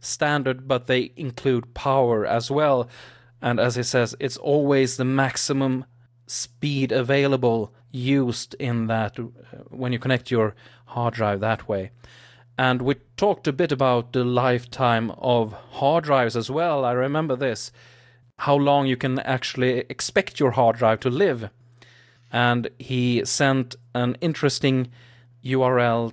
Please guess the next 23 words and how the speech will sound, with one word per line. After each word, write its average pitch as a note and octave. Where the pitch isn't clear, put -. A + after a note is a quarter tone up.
to A#2
a A2
hefty B2+
P D3
D B2+
F A2+
file A2
<laughs> -
with C#3
a C3
lot F3+
of A3+
information F#3+
in C3+
it, B2
uh, A#2
which B2+
we, C#3
of E3+
course, D3
will C#3
study C#3
extensively. D3